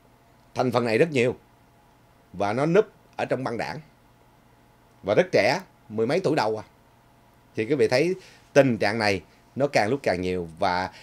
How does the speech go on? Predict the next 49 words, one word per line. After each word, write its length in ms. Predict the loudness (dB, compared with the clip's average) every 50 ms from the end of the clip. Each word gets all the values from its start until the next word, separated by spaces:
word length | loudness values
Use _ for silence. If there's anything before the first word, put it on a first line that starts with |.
| -16 -8
những 160 | -6 -4 -2
cái 100 | -2 -4 -2 4
clip 220 | 6 8 8 8
này 200 | 8 4 2 0 0 -2 _ 0
càng 220 | 2 2 2 2
lúc 160 | 0 0 -2 -4 -4 0
càng 300 | 0 0 0 0 0 2
nhiều 260 | 6 8 8 8 8
trên 160 | 4 0 0
TikTok 460 | 0 -2 -4 -4 -4 -10 -10 -10 -10
nữa. 100 | -14 -14 -14 _ _ _ _ _ _ _ _ _ _ _ _ _ _ _ 0
Do 140 | 4 6 8
đó, 200 | 8 8 8 6
quý 160 | 2 0 2
vị, 260 | 4 4 4 4 2 -2 -10 -20 -20 -20 _ _ -2
cái 200 | 2 2 2 4
bộ 220 | 4 2 2 2 0 -2
thông 200 | -2 -2 0 2
tin 220 | 2 2 2 4 2
và 120 | 2 0 0
truyền 140 | -2 -4 -4
thông 200 | -4 -6 -6 -6
đó, 140 | -6 -8 -8 -12 -20 -20 -20 -20 _ -2
nó 80 | 0 2
lập 220 | 2 0 0 -2 -4
tức 180 | -4 -4 -2
nó 120 | -2 -2 -2 -4 -6 -6
yêu 200 | -4 -2 -2 0
cầu 220 | 0 0 0 0 -2
phía 220 | -2 -2 -2 0
TikTok 460 | 0 -2 -4 -4 -2 -2 -2 0 -2
là 120 | -4 -4 -4
phải 180 | -2 -4 -4 -2 2
giới 220 | 4 6 6 6
hạn 260 | 4 2 0 -2 -4 -6
những 100 | -4 -4
cái 120 | -2 -2
hình 160 | -2 -2 -2
ảnh 140 | -4 -6 -6
này 80 | -6 -4
lại. 220 | -4 -6 -8 -10 -16 -20 _ _ _ _ _ _ _ _ _ _ _ _ _ _ _ _ _ _ _ _ _ _ _ _ _ _ _ _ _ _ _ _ _ _ _ _ _ _ _ _ _
Giới 340 | 2 6 8 10 10 10 10
hạn 240 | 8 4 0 -2 -4
những 120 | -6 -6
cái 120 | -6 -6 -6
hình 100 | -6 -8
ảnh 100 | -8 -8
này 100 | -8 -8
lại. 240 | -6 -6 -8 -10